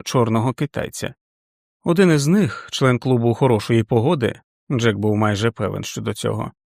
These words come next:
кидав четвертаки в музичний автомат, викликаючи голоси Мікі Джилі, Едді Ребіта, Вейлона Дженнінгса та інших. Смоукі наказав йому взяти з комірчини відро зі шваброю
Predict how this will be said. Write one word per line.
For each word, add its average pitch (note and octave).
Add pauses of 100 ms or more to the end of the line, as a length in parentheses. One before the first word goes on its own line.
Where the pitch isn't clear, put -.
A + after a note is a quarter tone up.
(180)
кидав F#3
четвертаки C3+
в C#3
музичний A#2+
автомат, B2
викликаючи A#2
голоси G#2+
Мікі A2
Джилі, B2 (160)
Едді A#2
Ребіта, A2+ (140)
Вейлона G#2+
Дженнінгса A2 (140)
та G#2
інших. - (1040)
Смоукі F3+
наказав B2+
йому B2
взяти A#2
з G#2
комірчини B2+
відро B2
зі C3
шваброю G#2+